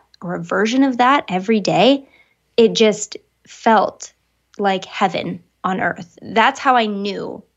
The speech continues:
it was at least the right next step. Whether I was gonna do it for the rest of my life, I don't know. I still don't know if I'm gonna do this the rest of my life, but I know that right now it feels good and that's what I'm gonna do.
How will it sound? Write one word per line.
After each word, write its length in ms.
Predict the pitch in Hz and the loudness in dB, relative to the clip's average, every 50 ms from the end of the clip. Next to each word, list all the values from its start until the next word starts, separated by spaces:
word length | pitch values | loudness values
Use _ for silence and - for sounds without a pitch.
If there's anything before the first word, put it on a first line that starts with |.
| _ _ - | _ _ -2
it 100 | 262 262 | 0 2
was 140 | 262 262 269 | 2 4 4
at 160 | 254 - 247 | 2 2 2
least 300 | 254 277 294 - - - | 0 0 0 -2 -2 -4
the 80 | 226 | -2
right 220 | 202 202 190 180 - | 0 0 0 0 -2
next 240 | 185 175 - - - | -6 -10 -10 -10 -14
step. 340 | - - - - _ _ _ - | -14 -12 -14 -14 _ _ _ 0
Whether 360 | - 233 240 269 269 262 254 | 2 4 4 6 4 4 4
I 40 | 240 | 2
was 120 | 226 214 | -2 -4
gonna 200 | - 208 196 190 | -8 -8 -8 -8
do 160 | 185 180 226 226 | -2 0 0 0
it 100 | - - | 0 -2
for 80 | 220 | -4
the 80 | 185 196 | -2 0
rest 220 | 202 196 190 196 - | 0 0 0 -2 -6
of 60 | 196 | -4
my 100 | 190 185 | -4 -2
life, 300 | 185 190 196 214 233 - - | 0 0 0 0 -2 -2 -4
I 120 | 165 190 | -4 -2
don't 160 | 233 247 - - | -2 -2 -2 -4
know. 340 | 170 175 180 208 240 240 - _ _ _ - | -8 -8 -6 -6 -6 -6 -10 _ _ _ 0
I 120 | 226 320 | 0 0
still 260 | 330 - - 320 370 | 0 0 0 0 2
don't 180 | 320 269 190 - | 2 2 0 -2
know 180 | 196 175 - - | -4 -6 -6 -6
if 100 | 180 214 | -6 -6
I'm 80 | 208 202 | -6 -4
gonna 120 | 196 202 | -4 -6
do 120 | 196 202 190 | -4 -4 -4
this 140 | 185 180 175 | -4 -4 -6
the 80 | - 170 | -6 -6
rest 200 | 151 - 170 - | -6 -6 -8 -8
of 60 | 165 | -8
my 80 | - | -8
life, 240 | - - - - - | -6 -6 -6 -6 0
but 120 | - 214 208 | 2 2 4
I 80 | 208 | 4
know 240 | 202 208 214 226 240 | 4 4 4 2 4
that 160 | 226 190 - | 2 2 0
right 200 | 180 185 202 254 | 2 0 0 2
now 220 | 269 254 247 247 247 | 2 2 2 2 0
it 80 | 247 | -2
feels 320 | - - 214 220 240 226 220 | -4 -2 0 0 0 0 -2
good 240 | - 190 202 254 247 | 0 2 2 2 2
and 160 | 202 180 160 | 0 -2 -2
that's 220 | 160 185 185 - | -2 -2 -4 -2
what 80 | - 185 | -2 -2
I'm 80 | 180 180 | 0 0
gonna 180 | 175 170 175 170 | -2 -4 -4 -6
do. 300 | 170 170 - - 175 | -6 -6 -6 -8 -8